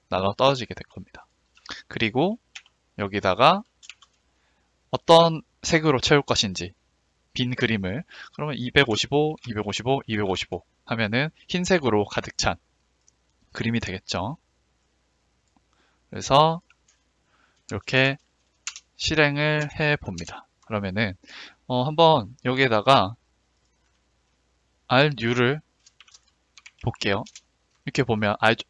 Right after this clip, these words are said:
하얗게 오백이십, 오백이십일 것 같은데 이렇게 흰 그림이 만들어졌습니다. 그래서 잘 만들어진 것 같고요. 이 흰 그림에다가 우리가, 어,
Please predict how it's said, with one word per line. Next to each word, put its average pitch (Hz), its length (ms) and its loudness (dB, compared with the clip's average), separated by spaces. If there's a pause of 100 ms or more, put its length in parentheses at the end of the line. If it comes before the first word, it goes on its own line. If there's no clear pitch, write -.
(100)
하얗게 156 640 0 (1000)
오백이십, 113 580 0 (220)
오백이십일 101 560 -4
것 - 120 -4
같은데 98 520 -4 (640)
이렇게 104 160 -6
흰 185 180 -2
그림이 107 400 -4 (120)
만들어졌습니다. 98 760 -8 (1160)
그래서 - 200 -6
잘 110 180 -2
만들어진 110 540 -2
것 113 180 2
같고요. 110 480 -6 (920)
이 143 140 0
흰 220 260 0
그림에다가 101 1160 0 (1200)
우리가, 117 440 0 (720)
어, 92 560 -4